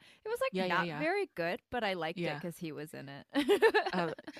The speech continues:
Speaker 2: I mean, that's why we usually watch shows, right? Like, we'll put up with it as long as we love the cast.
Speaker 1: Yeah.
Speaker 2: And, uh, Lee Joon-gi, he was trained as a,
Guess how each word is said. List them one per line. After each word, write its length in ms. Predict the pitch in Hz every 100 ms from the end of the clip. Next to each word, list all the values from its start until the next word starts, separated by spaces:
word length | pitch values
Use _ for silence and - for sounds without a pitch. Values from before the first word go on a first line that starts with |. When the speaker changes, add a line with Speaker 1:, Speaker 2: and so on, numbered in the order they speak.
| - -
Speaker 2:
I 60 | 240
mean, 140 | 294
that's 200 | 302 -
why 180 | 480 427
we 100 | 269
usually 400 | 208 170 165 175 151
watch 200 | 143 -
shows, 460 | - 139 92 -
right? 260 | 139 143 160
Like, 140 | 170
we'll 100 | 160
put 200 | 175 214
up 180 | 165 170
with 180 | 160 -
it 60 | 135
as 160 | 147
long 180 | 151 156
as 160 | 160 -
we 140 | 143
love 460 | 139 139 135 135 -
the 80 | -
cast. 840 | - 135 160 170 - - - - - -
Speaker 1:
Yeah. 260 | 180 165 147
Speaker 2:
And, 280 | 160 156 156
uh, 280 | 151 151 - - -
Lee 120 | 208 262
Joon-gi, 320 | 427 453 -
he 320 | - - 285
was 260 | 339 - -
trained 580 | - - 190 208 254 233
as 260 | 190 170
a, 480 | 170 160 151 117